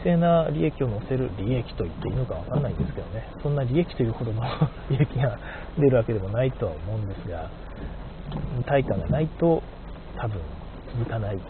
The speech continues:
ていうのは私も思いますので、まあ、焼き畑農業的な感覚はちょっとありますよね。安い価格で売って、こう売れましたっていうのはね。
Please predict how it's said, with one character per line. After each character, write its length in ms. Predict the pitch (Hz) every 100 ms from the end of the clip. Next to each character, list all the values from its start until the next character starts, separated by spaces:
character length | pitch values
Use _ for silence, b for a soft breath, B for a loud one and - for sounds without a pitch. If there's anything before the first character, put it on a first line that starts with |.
| -
て 80 | 123
い 20 |
う 40 | 87
の 60 |
は 60 | 78
私 260 | 123 -
も 100 | 127
思 160 | 123 151
い 40 |
ま 120 | 160 175
す 120 | 160
の 100 | 131
で、 200 | 147 127 123 - - - - -
ま 80 | 156
あ、 20 |
焼 200 | 143 -
き 60 | 175
畑 240 | 175 180
農 260 | 180 180 175
業 180 | 156 156 180 -
的 220 | 151 147
な 380 | 151 151 143 131 - - 160 -
感 160 | 156
覚 220 | 151 147
は 60 | 160
ち 100 | -
ょ 40 |
っ 20 | -
と 120 | 107
あ 20 |
り 80 | -
ま 120 | 123
す 60 | 113
よ 60 |
ね。 120 | 98 101
安 240 | 123 -
い 60 | 120
価 100 | 120
格 240 | - -
で 160 | - - - - - - - -
売 40 |
っ 20 | - -
て、 220 | - 120 - - - - - - - - -
こ 80 | - 113
う 40 |
売 40 | 120
れ 60 |
ま 120 | 131
し 60 | -
た 100 | 131
っ 40 |
て 200 | - -
い 20 | -
う 260 | - -
の 80 | -
は 60 |
ね。 80 | -